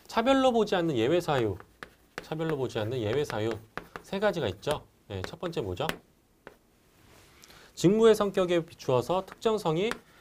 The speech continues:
불가피하게 필요한 경우죠. 특정성이 불가피하게 필요한 경우. 불가피하게 필요한 경우. 그 다음에 두 번째, 예,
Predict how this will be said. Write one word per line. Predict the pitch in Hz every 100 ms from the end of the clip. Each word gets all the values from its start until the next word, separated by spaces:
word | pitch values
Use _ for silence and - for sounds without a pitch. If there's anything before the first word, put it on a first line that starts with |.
| - -
불가피하게 | 139 175 214 - 170 156
필요한 | - 147 127
경우죠. | 98 92 131 139 - - - _ - - -
특정성이 | - - 120 104 104 135 165 - - - - -
불가피하게 | - 107 117 - 101 92 131
필요한 | - 139 123
경우. | 92 98 104 - _ - - - - _ - _ _ - _ _ - - - _ -
불가피하게 | 113 131 - 113 131
필요한 | 135 165 151
경우. | 107 95 107 - - _ _ _ - - - - _ _ - - _ - _ _ _ _ _ _ _ _ _ _ _ _ _ _ _ _ _ _ _ _ _ - - -
그 | 107
다음에 | 101 104 143 175 - -
두 |
번째, | 135 143 110 92 - _ _ - - _ _ _
예, | 98 90